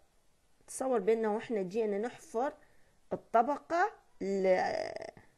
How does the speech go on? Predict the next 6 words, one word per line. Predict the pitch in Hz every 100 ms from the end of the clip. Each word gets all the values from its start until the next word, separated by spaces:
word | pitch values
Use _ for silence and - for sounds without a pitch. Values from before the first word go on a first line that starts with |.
| -
نحفر | 240 - - 240 247 -
القطعة | 190 - 294 -
العمودية. | 277 - 254 381 226 143 - - - - _ _ - _ _ _ _ _ -
قلنا | 208 180
راح | 165 165
نحفر | 190 202 - 196 247